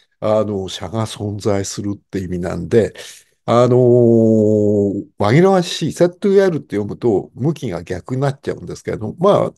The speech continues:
あ、あの、まあ、読み方はどっちかに統一しようと思って、このセットLって読もうというふうに思ってます。で、カテゴリーL内の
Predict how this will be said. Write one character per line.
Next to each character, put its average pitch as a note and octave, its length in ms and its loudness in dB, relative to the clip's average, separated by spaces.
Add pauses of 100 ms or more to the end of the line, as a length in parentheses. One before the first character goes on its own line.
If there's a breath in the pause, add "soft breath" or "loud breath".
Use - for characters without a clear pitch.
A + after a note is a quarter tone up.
(140)
あ、 D3 120 0
あ D3 40 2
の、 D#3+ 340 0 (120)
ま F3+ 180 -2
あ、 - 120 -6 (680 loud breath)
読 B2 120 0
み C#3 60 -2
方 F#3+ 180 0
は A2 60 2
ど C3 120 0
っ C#3+ 40 -6
ち - 120 -18
か A2 120 -4
に F2+ 120 -12
統 A2 220 -2
一 A2 80 -4
し - 140 -6
よ B2 80 4
う A#2 60 -2
と G#2+ 80 -10
思 F2+ 100 -10
っ - 20 -18
て、 - 80 -12
こ D3+ 80 -4
の C3+ 80 -4
セ - 140 0
ッ F3 80 -4
ト F3 180 4
L D#3+ 220 4
っ - 260 -20
て B2 180 4
読 A2+ 200 2
も B2+ 200 2
う - 80 -6
と F#2+ 100 -10
い A2 100 -4
う - 20 -4
ふ C#3+ 40 -4
う C3+ 60 -4
に F2+ 80 -10
思 F2 120 -10
っ - 40 -16
て - 120 -18
ま D2 80 -16
す。 - 140 -20 (340)
で、 D#3+ 360 6
カ D#3+ 160 0
テ G3 140 -2
ゴ G#3 140 0
リ G#3 160 -2
ー G#3+ 80 2
L G#3 220 -2
内 F#3+ 320 0
の C#3 380 -4